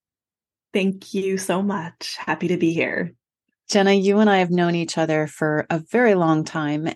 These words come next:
Speaker 2: and I would love to have people know a little bit about your backstory and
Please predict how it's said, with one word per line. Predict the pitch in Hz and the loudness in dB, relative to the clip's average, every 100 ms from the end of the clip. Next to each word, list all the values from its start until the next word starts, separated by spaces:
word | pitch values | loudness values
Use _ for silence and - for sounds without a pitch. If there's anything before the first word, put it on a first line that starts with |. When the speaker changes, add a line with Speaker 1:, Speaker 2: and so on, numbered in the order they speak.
| - | 2
Speaker 2:
and | 185 175 170 170 165 - - | 4 4 4 2 -2 -6 -2
I | |
would | 175 170 | 0 2
love | 180 175 180 | 4 4 4
to | 185 | 2
have | 175 165 | 0 2
people | 165 170 170 | -2 0 2
know | 165 | 2
a | 165 | 2
little | 165 170 | 2 2
bit | 170 165 | 2 0
about | 160 156 156 | 0 0 -2
your | 170 160 | -4 -2
backstory | 175 185 - 156 147 147 - | -2 -4 -4 -2 0 -2 -4
and | 160 156 151 151 | -2 0 -2 -2